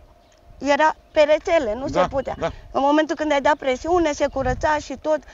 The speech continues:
Speaker 1: Deci,
Speaker 2: Și tot mâlul
Speaker 1: inclusiv,
Speaker 2: ajungea în
Speaker 1: da,
Speaker 2: gospodăriile, la robinetele
Speaker 1: la,
Speaker 2: oamenilor,
Speaker 1: inclusiv
Speaker 2: care evident că erau nemulțumiți, se uitau către primărie, nu?
Speaker 1: Absolut. Am făcut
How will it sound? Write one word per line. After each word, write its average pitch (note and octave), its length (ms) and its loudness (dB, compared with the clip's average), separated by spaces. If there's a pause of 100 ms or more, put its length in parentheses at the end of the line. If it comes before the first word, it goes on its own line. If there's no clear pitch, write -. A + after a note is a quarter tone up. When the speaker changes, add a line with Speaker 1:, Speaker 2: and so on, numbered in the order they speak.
(200)
Speaker 1:
Deci, C4 180 -2
Speaker 2:
Și - 80 -14
tot F3 200 2
mâlul E3+ 160 0
Speaker 1:
inclusiv, E3+ 220 4
Speaker 2:
ajungea E3 380 0
în D#3+ 60 -4
Speaker 1:
da, D#3 120 0
Speaker 2:
gospodăriile, E3 640 0
la D#3 180 2
robinetele D#3+ 480 -6
Speaker 1:
la, E3+ 120 2
Speaker 2:
oamenilor, D#3+ 420 0
Speaker 1:
inclusiv F4 400 -2
Speaker 2:
care E3 120 0
evident F3+ 280 0
că E3+ 80 -2
erau E3+ 160 4
nemulțumiți, E3 580 -2
se F3+ 80 -4
uitau F3+ 280 0
către G3 300 -2
primărie, G3+ 540 -2
nu? A2 100 -2
Speaker 1:
Absolut. C#4+ 520 2 (120)
Am C4+ 180 0
făcut B3+ 340 -6